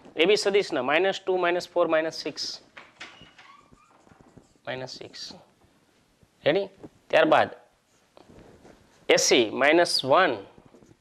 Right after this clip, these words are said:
માઇનસ થ્રી, માઇનસ એઇટ, એ ડી વન, ઝીરો, માઇનસ સેવન. જોજો એમાં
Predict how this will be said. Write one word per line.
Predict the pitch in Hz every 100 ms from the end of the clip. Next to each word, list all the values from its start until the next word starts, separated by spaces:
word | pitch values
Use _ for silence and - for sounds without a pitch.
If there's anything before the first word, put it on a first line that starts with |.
| _ -
માઇનસ | 131 156 143
થ્રી, | - 175 165 104 - _
માઇનસ | 127 135 143 123 120
એઇટ, | 135 113 - _ _ - _ _ _ - -
એ | 165
ડી | 180 113 - - - - _
વન, | 104 120 165 147 95 - _ - -
ઝીરો, | 135 165 151
માઇનસ | 127 147 143 -
સેવન. | 127
જોજો | 196 285
એમાં | 262 254